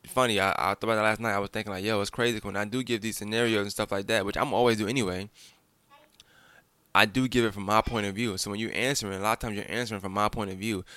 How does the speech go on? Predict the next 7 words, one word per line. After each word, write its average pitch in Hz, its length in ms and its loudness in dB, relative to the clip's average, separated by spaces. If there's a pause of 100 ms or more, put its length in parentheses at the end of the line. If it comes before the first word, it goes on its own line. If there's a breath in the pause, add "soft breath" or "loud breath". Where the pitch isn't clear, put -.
(120 loud breath)
So - 160 -6
if - 140 -4
I 113 120 4
am 127 380 0 (600 soft breath)
talking 110 360 4
about, 101 540 2
uh, 87 360 4